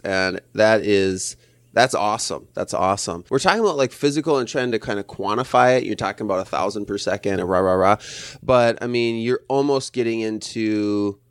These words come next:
the metaphysical kinda stuff. Like, it's like, it's insane the stuff that's happening inside of our bodies, like, right now and right now and right now.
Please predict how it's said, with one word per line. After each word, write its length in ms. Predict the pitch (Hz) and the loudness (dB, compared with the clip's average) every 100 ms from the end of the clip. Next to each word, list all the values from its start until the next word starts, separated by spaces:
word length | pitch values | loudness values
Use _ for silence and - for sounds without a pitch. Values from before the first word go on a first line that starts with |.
| _ _ _ _ _ _ - | _ _ _ _ _ _ -4
the 140 | 117 | -2
metaphysical 1040 | 110 110 120 113 110 98 - 98 95 - - _ | 2 4 4 2 -2 -2 0 2 0 -2 -10 _
kinda 240 | - 95 95 | -8 -6 -6
stuff. 500 | - 123 110 92 101 | 0 4 4 2 -4
Like, 200 | 95 92 | -4 -4
it's 180 | - | -6
like, 400 | 101 92 92 - - _ _ _ _ _ _ _ _ | -2 0 0 -4 -12 _ _ _ _ _ _ _ _
it's 180 | 135 - | -12 -10
insane 840 | 139 151 - - - 226 202 165 | -6 -4 -2 -2 -2 0 2 4
the 80 | 131 | 2
stuff 320 | - - 147 | 0 -4 -4
that's 160 | 139 131 | -4 -4
happening 520 | 151 117 156 135 120 | -6 -8 -4 0 0
inside 360 | 113 110 127 127 | 0 -2 -4 -2
of 100 | 117 | 2
our 120 | 113 | 2
bodies, 500 | 113 117 113 104 98 | 2 0 0 -2 0
like, 260 | 101 98 - _ _ _ _ _ _ - | 0 0 -6 _ _ _ _ _ _ -6
right 240 | 156 180 180 | -2 0 0
now 300 | 160 107 - _ - | 0 -2 -4 _ 8
and 320 | 202 202 190 | 10 10 6
right 200 | 170 170 | 2 2
now 340 | 156 135 92 - - | -2 -4 -6 -10 2
and 360 | 185 202 196 170 | 6 8 6 4
right 220 | 175 156 | 2 2
now. 380 | 156 107 87 | -2 -4 -10